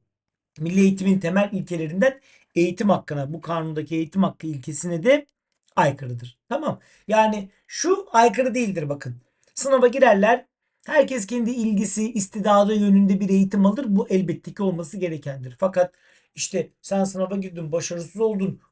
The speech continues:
okumayacaksın gibi bir şey eğitim hakkına aykırıdır. Evet. <clears throat>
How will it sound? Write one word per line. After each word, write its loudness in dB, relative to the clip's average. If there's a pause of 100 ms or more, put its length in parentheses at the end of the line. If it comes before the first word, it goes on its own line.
(120)
okumayacaksın -4
gibi -14
bir -16
şey -4
eğitim -6
hakkına -6 (180)
aykırıdır. -12 (2000)
Evet. 12 (140)
<clears throat> -2